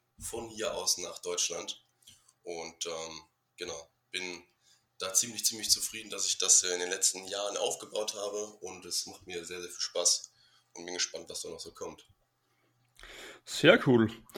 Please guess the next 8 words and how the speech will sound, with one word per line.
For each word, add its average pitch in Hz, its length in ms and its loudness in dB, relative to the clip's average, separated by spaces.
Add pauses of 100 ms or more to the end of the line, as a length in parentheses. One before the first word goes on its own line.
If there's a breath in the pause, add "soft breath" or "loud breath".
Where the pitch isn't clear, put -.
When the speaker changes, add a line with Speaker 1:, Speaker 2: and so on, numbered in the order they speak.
(380 loud breath)
Speaker 2:
Ähm, 107 400 6
du 151 100 8
bist 160 200 12
also 131 200 12
auch 147 180 12
Online-Coach? 180 720 8 (1040 loud breath)
Speaker 1:
Genau, 95 440 4
richtig. - 460 -2